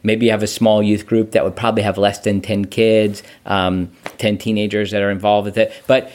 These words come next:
what, what, and, and this isn't just a conversation about youth ministry, <laughs> right? This, there are, um, pe-, people who are sexual minorities who are, are some, some living celibate, some living in a situation where they're active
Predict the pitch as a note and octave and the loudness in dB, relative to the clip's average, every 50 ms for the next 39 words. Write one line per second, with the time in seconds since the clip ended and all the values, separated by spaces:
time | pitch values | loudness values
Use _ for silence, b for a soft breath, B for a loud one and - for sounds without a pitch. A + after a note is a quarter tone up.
0 | - - C3+ B2 B2 A#2 C#3 C#3+ C#3 D3 F3+ G3+ G#3+ - - C3+ C3+ E3+ F#3+ G3 | -16 -14 -14 -14 -14 -14 -12 -4 -2 0 0 0 -2 -4 -6 -2 0 2 2 0
1 | F3 - - _ _ C#3 C#3 - - D#3 D3 D3 D3+ D3 D3 D3+ D3 C#3 D#3 D#3 | 0 -6 -14 _ _ -2 -2 0 0 0 2 2 2 2 4 2 2 2 2 2
2 | F3+ E3 D3 D3+ C3 D#3 E3 E3 D3+ B2+ A2 - - C#3 C#3 C3+ B2 C#3+ C3+ A#2+ | 2 2 2 2 2 2 0 0 0 -2 -2 -4 -4 -4 -4 -2 -2 -2 -2 0
3 | B2+ A#2 G2+ B2+ D3 E3 D#3+ - A2 F#2 E2+ - - - D#2+ D#2 - - - B2+ | 2 2 4 4 4 2 2 2 0 0 -2 -4 -6 -6 -6 -6 -4 -2 0 0
4 | A2 - B2 B2 A#2+ G#2+ G#2 B B B B B B - A#2 A2+ A2 A2 G2+ - | 0 2 0 0 0 -4 -10 B B B B B B 2 2 2 2 2 -2 -8
5 | - _ - - A#2 G#2+ G2+ F#2+ F#2 - - _ - B2+ A#2 A2 - - C#3 C3 | -14 _ -4 0 0 2 2 0 -2 -6 -12 _ -4 -4 -4 -4 -4 -2 -2 -2
6 | B2+ B2 A#2 A2 G#2+ G#2 - A#2+ A2+ - A#2+ G#2+ G#2 G2+ G#2 G#2+ G#2+ G#2+ G#2+ G#2 | 0 0 2 2 0 2 0 -2 -2 0 -2 -2 0 0 2 2 2 2 2 2
7 | G#2 G#2 G2+ - - G2+ G2 G2 F#2+ F#2 B B B B B B B - G#2 F#2+ | 0 -2 -4 -4 -6 -2 -2 -2 -2 -2 B B B B B B B -6 -4 -4
8 | F#2 F2+ F2 F2 E2+ E2 E2 E2 D#2+ b b b b b _ - - A2 G#2 G#2+ | -2 -2 -2 -2 -2 -2 -4 -6 -8 b b b b b _ -2 -2 -2 -2 -2
9 | G#2+ G#2 G#2 F#2+ F#2 F2+ F2+ - C#3 C#3 D3 C3+ D3 C#3 - - G#2+ G2 G2 G2 | -2 0 0 0 0 -2 -4 -4 -2 -2 0 0 -2 -2 -2 -2 -2 -2 -2 -2
10 | G2 B B B _ F#2+ G#2 G#2+ G#2 G#2+ G#2 G2 F#2 - G#2 - - F#2+ G2+ G2+ | -6 B B B _ -4 -2 0 0 0 0 -2 -2 -4 -6 -4 -2 0 0 0
11 | - - A2 G2+ F#2+ F#2+ F#2 F2+ - - - G2+ G2+ - - A#2+ A2 G#2 G2 - | 0 -2 -2 0 0 2 2 0 0 0 -2 -4 -4 -2 0 0 0 0 -2 -8
12 | - | -16